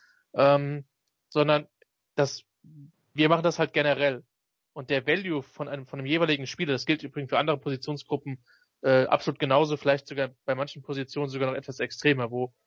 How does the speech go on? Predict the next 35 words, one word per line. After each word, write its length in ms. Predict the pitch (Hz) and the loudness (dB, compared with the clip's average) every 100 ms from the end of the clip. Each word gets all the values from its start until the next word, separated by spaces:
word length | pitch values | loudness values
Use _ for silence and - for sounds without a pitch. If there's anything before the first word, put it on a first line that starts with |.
| _ _ | _ _
wo 80 | 135 | -4
es 120 | - | -4
gewisse 340 | 131 143 - | 0 2 2
Kernanforderungen 840 | 131 151 147 127 - 127 123 120 120 | 2 2 2 0 -6 -8 -8 -10 -14
gibt. 160 | - 135 | -12 -12
Man, 180 | 120 | -12
man 100 | 127 | -10
denke 240 | 127 135 147 | -8 -8 -4
nur 120 | 143 | -4
an 60 | 131 | 2
die 40 | |
lange 240 | 131 131 | 2 2
Seahawks-Corner, 600 | 127 147 143 - 143 135 139 | -4 -6 -6 -4 -4 -4 -4
et 100 | 127 | -6
cetera, 340 | 127 - 120 | -10 -6 -6
ja. 160 | 120 120 _ - - - _ 139 | -6 -10 _ -20 -20 -20 _ -2
Ähm, 240 | 135 131 _ _ _ _ _ _ _ _ | -2 -4 _ _ _ _ _ _ _ _
dass 360 | 143 135 - _ _ _ _ | 0 0 -6 _ _ _ _
da 120 | - 143 | 0 2
natürlich 440 | 147 - 160 160 | 0 -2 -6 -4
die, 160 | 156 151 | -6 -6
eine 120 | 139 | -6
schematische 560 | - 139 151 180 160 | -6 2 2 2 -6
Beurteilung 520 | 139 151 170 165 151 139 | -10 -8 -6 -4 -4 -2
sehr, 140 | 147 | -4
sehr 140 | 151 | -4
unterschiedlich 640 | 156 156 139 - 127 - - | -6 -8 -10 -10 -16 -18 -6
sein 200 | 123 120 | -6 -6
wird. 140 | 120 | -12
Die 100 | 127 | -10
wird 120 | 151 | -4
doch 120 | 151 | -2
bei 100 | - | 2
Lance 360 | 127 131 147 - | 2 2 2 -4
sein. 240 | 120 117 | -10 -10